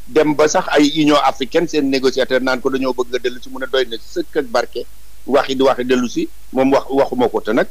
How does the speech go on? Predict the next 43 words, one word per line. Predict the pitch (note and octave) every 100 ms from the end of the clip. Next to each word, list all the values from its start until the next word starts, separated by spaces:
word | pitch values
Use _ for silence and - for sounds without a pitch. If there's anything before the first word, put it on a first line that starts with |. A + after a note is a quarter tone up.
| -
bul | A2 A#2+
fàtte | - - A#2
ne | E4+ - - -
Alpha | B2+ - B2
Condé | B2 B2+ F3 B2 G#2+
juróom-ñett | A#2 B2+ C3+ -
fukki | - -
at | B2+
ak | C#3
lu | B2+
topp | C3 D#3+
la | D#3+ B2
am. | C3+ - - - - -
Euh, | G2+ A#2+ A#2 A#2+
ragal | A#2 C3+ D3+
naa | C#3 C#3
ne | C3+
moom | C3+ C#3+ C#3
ci | E3 D3
jëmmi | F#3 F3+
boppam | D#3+ D#3+ - - - - - -
mu | C3+ C#3+ C#3
jiitewaat | F#3+ G3 F#3 E3 D#3+ - -
nekkaat | C3+ D3+ E3 - D3 -
ci, | D#3 D3 C#3+
ci, | E3
ci, | D#3 D#3+ D#3 D3
ci, | D3+ D3
ci |
boppu | C#3+ D3+ D3+
réew | C#3+ B2+
ma | A#2+ - - - A2
lu | C3+
may | D3+
bett | C3 D3 C3+
lay | B2+
doon. | A#2 B2+
Waaye | C3 C3+ B2+ C3 C3 C#3+ C#3+ C#3 -
ragal | D3 C3 C3+ C3+
naa | B2+
ne |
bu | B2
fekkee | B2 D3 D3 C3